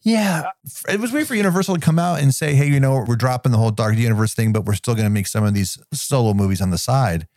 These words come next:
Speaker 1: Do you think, w-, I would wonder if, if, if that was during the part, you know, during one of the transitions of ownership, uh, Universal, you know what I mean? Like,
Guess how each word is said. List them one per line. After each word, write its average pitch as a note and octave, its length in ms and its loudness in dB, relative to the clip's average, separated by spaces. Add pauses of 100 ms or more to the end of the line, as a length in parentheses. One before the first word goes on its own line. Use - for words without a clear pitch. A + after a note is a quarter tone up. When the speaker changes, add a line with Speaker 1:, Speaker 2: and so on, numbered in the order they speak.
(120)
Speaker 1:
Do F3 80 2
you E3+ 40 2
think, A3 320 -4
w-, F3 240 0
I F#3 120 0
would F#3+ 180 0
wonder F#3+ 300 0
if, C3+ 180 -2
if, C3+ 240 -2
if C#3 220 0
that D#3 160 2
was C3 180 0
during B2+ 220 2
the A2+ 80 0
part, B2+ 400 -4
you D3 100 0
know, B2+ 220 2
during C3 460 0
one B2 120 0
of A#2 120 -2
the G#2+ 80 -2
transitions A2+ 920 0 (120)
of A2 260 0
ownership, A#2 640 0 (120)
uh, C3+ 280 0
Universal, G#2+ 680 0
you B2 120 0
know A2+ 60 0
what A2+ 80 0
I - 20 0
mean? A2 240 2
Like, G#2 320 -2